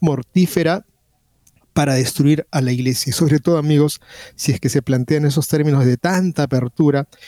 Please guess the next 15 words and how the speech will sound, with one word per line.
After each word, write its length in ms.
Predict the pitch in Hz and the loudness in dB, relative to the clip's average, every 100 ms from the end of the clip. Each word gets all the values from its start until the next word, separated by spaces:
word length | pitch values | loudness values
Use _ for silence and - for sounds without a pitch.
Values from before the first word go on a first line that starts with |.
| - _ | -20 _
y 120 | 135 | 0
de 100 | 131 | 2
tanto 440 | - 165 165 151 135 | 0 -2 -2 -2 -2
susto 440 | - 175 - 147 | 0 -2 -2 -2
a 40 | |
la 120 | 127 139 | 0 2
hora 140 | 151 | 2
de 100 | 151 | 0
tener 320 | 135 127 143 | 0 -2 0
que 80 | 156 | -2
precisar 540 | 147 123 - 147 147 - _ _ - 131 | -2 -4 -2 -2 -4 -8 _ _ -10 -6
precisiones, 560 | - 120 123 147 143 - | -4 -4 -2 0 0 -2
es 80 | - | -4
que 100 | 151 | -2
probablemente 640 | 135 135 139 139 143 143 | 0 0 0 0 -2 -4